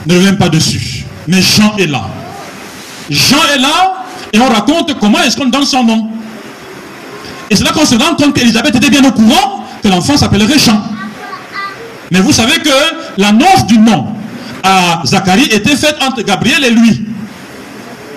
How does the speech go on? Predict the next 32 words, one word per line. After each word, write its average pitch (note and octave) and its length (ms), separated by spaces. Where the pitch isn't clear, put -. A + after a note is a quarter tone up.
Mais F4 360
Élisabeth F3+ 280
était E3+ 120
au E3+ 80
courant, D3+ 420
elle F#3+ 140
dit - 160
avant, C#3 420
son C#3+ 180
nom D3+ 160
c'est C#3 180
Jean. A2 220
Quand F#3+ 180
on F#3 40
tourne G#3+ 200
vers G3 140
son E3 160
père, G3 360
il E3 100
écrit F3 480
Jean E3+ 360
et E3+ 60
son B2+ 200
nom. A2 140
La B2+ 140
bouche C#3+ 300
s'ouvre, A#3+ 320
il - 80
commence D#3+ 400
à D#3 60
célébrer D#3 500
Dieu. B2+ 280